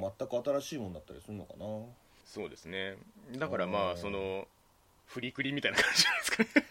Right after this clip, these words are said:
Speaker 1: <laughs> まあ、そういう意味では、まあ、
Speaker 2: 十、
Speaker 1: せ-、背負ってるものも多少あろうかと思いますけれども。
Speaker 2: うん。はいはいはいはいはい。
Speaker 1: うん。まあまあ、新規参入者として、素直に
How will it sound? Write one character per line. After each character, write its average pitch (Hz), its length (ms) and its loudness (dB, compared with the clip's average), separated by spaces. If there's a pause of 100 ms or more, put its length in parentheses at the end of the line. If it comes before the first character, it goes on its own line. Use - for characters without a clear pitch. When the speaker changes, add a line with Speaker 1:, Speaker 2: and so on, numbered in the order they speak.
(180)
Speaker 1:
<laughs> 254 2250 8 (3500)
ま - 60 -4
あ、 117 40 -6
そ 120 120 -2
う - 20 4
い 151 40 4
う - 20 2
意 160 80 2
味 - 20 0
で 101 60 0
は、 104 60 2
ま 107 80 6
あ、 - 20 2
Speaker 2:
十、 107 100 -2
Speaker 1:
せ-、 120 60 -6 (160)
背 - 180 0
負 107 140 0
っ 95 40 -2
て 92 60 -2
る 90 60 -2
も 92 100 -4
の 92 100 -2
も 85 240 2 (300)
多 98 100 -4
少 90 180 0
あ 92 60 2
ろ 95 100 -2
う 87 40 -6
か 85 120 -4
と 87 60 -8
思 85 120 -6
い - 20 -10
ま 82 120 -8
す - 80 -18
け - 60 -10
れ - 80 -12
ど - 100 -18
も。 - 60 -14 (360)
Speaker 2:
う - 20 -4
ん。 90 40 2
は 87 80 2
い 80 40 -4
は 78 40 -8
い 80 40 -8
は 78 60 -8
い - 40 -8
は 76 60 -12
い - 40 -12
は - 40 -10
い。 - 40 -8
Speaker 1:
う - 40 -8
ん。 80 420 -8 (440)
ま 160 120 4
あ 135 40 4
ま 131 140 4
あ、 - 20 0
新 156 300 0
規 139 300 -2 (220)
参 131 280 0
入 127 140 2
者 85 140 -4
と 87 100 -12
し - 80 -12
て、 - 180 -12 (600)
素 - 120 -12
直 82 140 -4
に - 40 -14